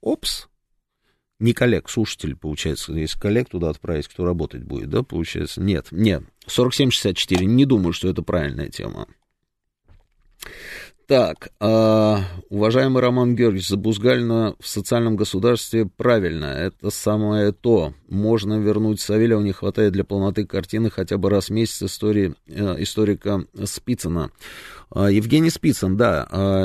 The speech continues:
историк, это я знаю, про Бузгалина я вам уже рассказал, про Спицына пока ничего вам сказать не могу. А, Гудошников за последние полгода, стратегический инвестор нам пишет, «Стал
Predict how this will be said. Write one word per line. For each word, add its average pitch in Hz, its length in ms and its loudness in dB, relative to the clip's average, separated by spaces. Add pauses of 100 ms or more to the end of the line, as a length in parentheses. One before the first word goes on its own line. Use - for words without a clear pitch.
(100)
историк, 156 560 0
это 101 240 -2
я 101 240 4
знаю, 113 500 2
про 117 120 2
Бузгалина 107 640 2
я 107 160 2
вам 110 180 0
уже 110 200 2
рассказал, 127 600 0
про 101 200 -2
Спицына 127 500 -2
пока 104 240 -4
ничего 104 300 0
вам 95 100 0
сказать 87 320 0
не 85 80 -2
могу. 71 400 -4 (800)
А, 110 460 4
Гудошников 110 640 2
за 110 100 0
последние 139 480 0
полгода, 113 600 4
стратегический 98 760 -4
инвестор 85 340 -2
нам 110 180 2
пишет, 139 320 -2
«Стал 165 800 2